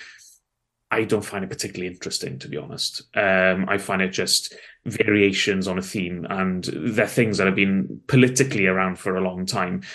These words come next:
The use of, um, private assets or private actors in military or security activities, you know, is not conceptually and not legally new. And all that matters is the governance of those technologies, because,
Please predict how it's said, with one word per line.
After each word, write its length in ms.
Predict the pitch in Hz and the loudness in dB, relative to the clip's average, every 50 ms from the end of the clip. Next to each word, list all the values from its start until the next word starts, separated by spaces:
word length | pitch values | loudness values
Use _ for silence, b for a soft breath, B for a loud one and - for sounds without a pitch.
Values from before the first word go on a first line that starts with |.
| B B | B B
The 80 | - 101 | 2 4
use 380 | 101 110 110 104 - - - | 4 4 6 6 4 4 6
of, 340 | 110 98 95 95 95 - - B B B B B B _ - | 4 4 4 4 2 0 -4 B B B B B B _ 0
um, 460 | 98 95 92 92 90 92 95 95 - - | 2 4 4 4 4 2 0 -2 -4 -8
private 760 | - - 117 101 98 98 98 98 92 92 - - - - - - - - _ _ _ _ | -2 0 2 4 4 4 4 2 0 -2 -2 -4 -4 -4 -4 -6 -12 -18 _ _ _ _
assets 560 | 113 104 - - 104 92 95 95 - - - | 0 2 2 2 2 2 -2 -2 -4 -2 2
or 240 | 107 98 92 90 90 | 2 4 2 2 0
private 460 | - - 110 104 98 98 98 95 95 | -2 0 2 4 4 4 4 2 2
actors 640 | 101 95 95 - - - 95 90 90 87 85 - B B B B B _ - | 0 -2 -2 -6 -8 -6 -4 -2 -2 -4 -6 -8 B B B B B _ 0
in 520 | 101 98 95 92 92 90 90 87 90 B B B B B B _ | 2 4 4 4 4 4 2 -2 -4 B B B B B B _
military 500 | - 113 104 101 101 101 101 - 110 98 | -4 2 4 4 4 4 4 2 2 2
or 120 | 95 92 | 2 2
security 560 | - - - - - 104 95 95 95 - 95 95 | 2 0 -2 -2 0 0 0 0 0 -2 -4 -4
activities, 680 | 90 - - - - 90 92 95 - 92 90 87 92 | -6 -6 -8 -8 -6 -4 -4 -4 -4 -2 -2 0 2
you 60 | 101 | 2
know, 100 | 98 92 95 | 2 0 0
is 160 | 110 104 107 | -2 0 2
not 360 | 120 123 123 120 123 127 - | 4 4 4 4 4 2 0
conceptually 680 | - 123 113 - - 113 - - - - 120 110 117 120 | -2 0 2 2 2 2 0 -2 -4 -4 -2 0 0 0
and 120 | 113 107 | 0 0
not 180 | 104 98 98 - | -2 -4 -4 -4
legally 540 | 107 104 104 101 98 95 113 101 104 101 98 | -6 -6 -4 -4 -2 0 0 0 0 0 0
new. 440 | 95 95 98 98 101 113 127 131 131 B B B B B B B B _ - | 0 0 0 0 0 -2 -4 -6 -8 B B B B B B B B _ -2
And 560 | 110 107 104 101 101 98 98 101 101 98 95 - - - - - | 0 2 4 4 4 2 2 0 0 0 0 -2 -2 -4 0 4
all 160 | 117 107 107 | 6 6 6
that 140 | 101 104 98 | 6 4 2
matters 380 | 98 98 98 - - 98 95 | 2 0 -2 -2 -6 -6 -4
is 140 | 95 92 - | -4 -4 -4
the 60 | 101 | -4
governance 600 | 92 - 107 98 95 98 92 92 92 95 - - | -2 0 0 0 0 0 -2 -2 -2 -2 -2 -2
of 240 | - 101 95 92 85 | 0 -2 -2 -2 -2
those 240 | 101 95 92 - - | -2 -2 -2 -2 -4
technologies, 680 | - - 98 - - 98 95 95 92 92 90 87 - | -6 -6 -6 -6 -4 -2 -2 -2 -2 -4 -4 -8 -6
because, 500 | - - 95 - - 98 92 90 - B | -6 -6 -4 -2 0 0 0 0 -2 B